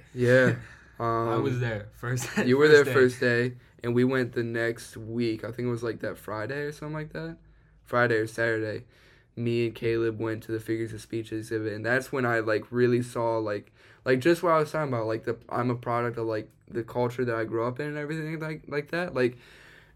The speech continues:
Speaker 1: Virgil was the one that mixed all those cultures. Like, he was the one who did the Yeezus cover, and he did Watch the Throne, and these were all things that I saw, like,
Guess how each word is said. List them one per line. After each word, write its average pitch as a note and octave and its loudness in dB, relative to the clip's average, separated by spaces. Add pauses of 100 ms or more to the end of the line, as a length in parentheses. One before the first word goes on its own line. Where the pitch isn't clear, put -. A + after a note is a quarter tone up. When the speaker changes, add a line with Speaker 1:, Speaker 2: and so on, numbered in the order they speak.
Speaker 1:
Virgil F3+ 6
was E3+ 4
the D#3+ 0
one D3+ 0
that A#2 0
mixed B2+ 2
all C#3 0
those B2+ -2
cultures. B2+ -4
Like, A#2+ -2
he - -6
was D#3+ 0
the D#3 0
one C#3+ -2
who C3+ -2
did B2+ 0
the B2 0
Yeezus B2 0
cover, A2 -6
and A2 -6
he B2+ -2
did C3 0
Watch B2 -2
the A#2 -8
Throne, A#2 -6
and A2 -6
these C3 0
were D3 0
all C3+ 0
things C3 -4
that A#2+ -4
I A2+ -2
saw, B2 -4
like, G#2 -8